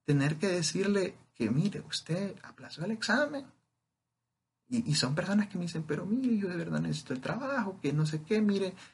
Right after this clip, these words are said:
mire aquí mi currículum, yo tengo una recomendación de tal, tal persona, yo es que la verdad es que no soy, no soy muy buena en los exámenes, pero yo sí soy muy buena ya en el momento de la práctica, que no sé qué, que no sé cuánto". Y uno quisiera ayudarles,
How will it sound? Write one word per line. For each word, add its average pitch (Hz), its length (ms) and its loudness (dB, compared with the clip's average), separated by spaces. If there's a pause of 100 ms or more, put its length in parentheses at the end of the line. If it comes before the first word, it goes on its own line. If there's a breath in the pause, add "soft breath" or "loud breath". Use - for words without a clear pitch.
(180 loud breath)
mire 170 200 2
aquí 156 220 0
mi 180 120 0
currículum, 202 680 2
yo 147 160 2
tengo 160 260 2
una 151 160 6
recomendación 139 560 0
de 156 60 2
tal, 156 200 2
tal 143 160 0
persona, 190 440 0
yo 156 160 6
es 156 100 2
que 165 200 -4 (340 loud breath)
la 135 80 4
verdad 135 280 4
es 151 120 2
que 143 200 -2 (360 loud breath)
no 147 120 8
soy, 156 300 4
no 147 140 6
soy 156 160 4
muy 147 140 8
buena 151 320 6
en 135 40 4
los 127 140 0
exámenes, 185 520 0
pero 131 160 2
yo 135 200 0
sí - 160 0
soy 151 160 4
muy 147 160 6
buena 147 260 2
ya 135 120 0
en 131 40 -2
el 131 60 -4
momento 131 260 -4
de - 120 -4
la - 60 -12
práctica, 254 420 4
que 185 60 -4
no 170 100 -2
sé 151 80 0
qué, 139 100 0
que 127 80 -4
no 127 80 -2
sé - 100 -6
cuánto". 226 320 2 (380 loud breath)
Y - 20 2
uno 214 160 12
quisiera 165 320 6
ayudarles, 156 800 4